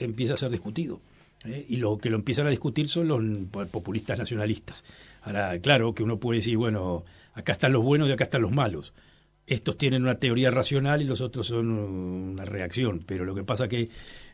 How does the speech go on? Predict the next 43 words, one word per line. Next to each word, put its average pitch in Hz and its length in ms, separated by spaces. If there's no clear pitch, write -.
eh, 151 420
los 107 220
populistas 117 500
nacionalistas 135 480
de 131 60
a 104 100
poco 131 320
ya 113 220
no 113 220
son 120 340
tan 117 340
irracionales. 127 1080
Tienen 143 320
también 135 460
una 120 200
teoría 160 580
y 143 60
tienen 113 280
también 110 300
un 110 140
concepto 147 600
y 123 60
tienen 113 260
también, 110 380
este, - 380
una 139 200
definición 123 880
de 113 160
qué 147 240
es 120 60
la 120 100
democracia. 160 760
Hasta 110 300
ahora 156 280
no 131 120
queríamos 123 320
discutir 117 380
con 117 180
nadie 131 320
qué 123 120
es 104 100
la 98 100
democracia. 92 640